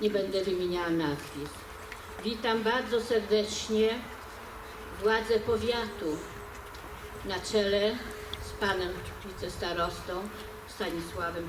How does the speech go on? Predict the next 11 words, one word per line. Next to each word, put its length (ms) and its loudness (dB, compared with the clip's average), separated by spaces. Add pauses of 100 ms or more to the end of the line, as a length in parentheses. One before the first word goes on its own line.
(140)
Chojnickim. 880 -2 (580)
Witam 320 -2
władze 840 2 (500)
gminy 640 4 (760)
na 120 -2
czele 320 0
z 80 -6
panem 400 0
wójtem 800 0 (320)
Andrzejem 580 2
Dutkiewiczem. 1080 -8